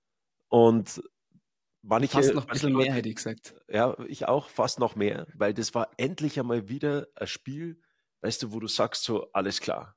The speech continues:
Speaker 1: das ist jetzt Topspiel, da wird Top-Fußball gezeigt, da geht's hin und her, da wird gekämpft, da wird mit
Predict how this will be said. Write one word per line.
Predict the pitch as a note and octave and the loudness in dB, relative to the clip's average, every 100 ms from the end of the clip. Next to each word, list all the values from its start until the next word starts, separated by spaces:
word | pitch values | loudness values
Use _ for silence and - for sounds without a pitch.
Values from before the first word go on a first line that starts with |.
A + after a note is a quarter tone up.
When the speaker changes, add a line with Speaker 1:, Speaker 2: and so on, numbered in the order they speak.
| _ | _
Speaker 1:
das | - G2+ | -8 -4
ist | A2 G#2 | -2 0
jetzt | F#2+ - - | -2 -4 2
Topspiel, | C#3 - - B2 A#2 A#2 - _ _ _ | 2 2 0 2 2 0 -4 _ _ _
da | G2+ G2 | -4 -2
wird | G#2+ - | -2 -2
Top-Fußball | - C#3 - D3+ - A#2 | 0 0 2 0 2 0
gezeigt, | G#2+ A2 - G2 G2 - - | 0 -2 0 0 -2 -6 -8
da | |
geht's | F#2+ G#2+ - | -4 -4 -2
hin | D3+ B2+ | 0 0
und | G#2 | -2
her, | G#2+ A2 A2 G#2+ _ _ _ _ | 0 2 2 -2 _ _ _ _
da | A2 G2 | -4 0
wird | A2+ - | -2 -4
gekämpft, | - C3+ A#2 A2+ - G2 - | -4 -2 -2 -6 -12 -12 -8
da | G2 | -2
wird | G#2 G#2 - _ - - - | 2 0 0 _ -20 -18 -10
mit | A#2+ G#2 | -4 -4